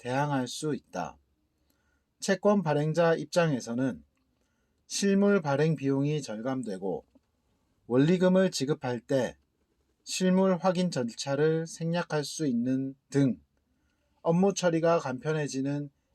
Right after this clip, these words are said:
이점이 있다. 채권자의 입장에서도 실물 보관에 따른 위험 부담이 없고 보관 비용이 절감되는 이점이 있다.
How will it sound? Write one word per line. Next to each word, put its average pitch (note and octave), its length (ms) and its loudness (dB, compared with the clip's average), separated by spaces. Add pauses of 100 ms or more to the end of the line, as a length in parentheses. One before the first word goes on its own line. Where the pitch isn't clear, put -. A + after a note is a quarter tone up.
(100)
이점이 D3 460 0
있다. F#2 380 -8 (1040)
채권자의 F3+ 720 4
입장에서도 C3+ 880 -2 (360)
실물 F#3+ 460 2
보관에 C#3+ 440 0
따른 C#3+ 460 -2 (100)
위험 D3+ 380 4
부담이 C#3 340 0
없고 G#2+ 480 -6 (1300)
보관 E3 340 8
비용이 E3 440 2
절감되는 C#3+ 800 -2
이점이 C#3 420 -2
있다. - 400 -8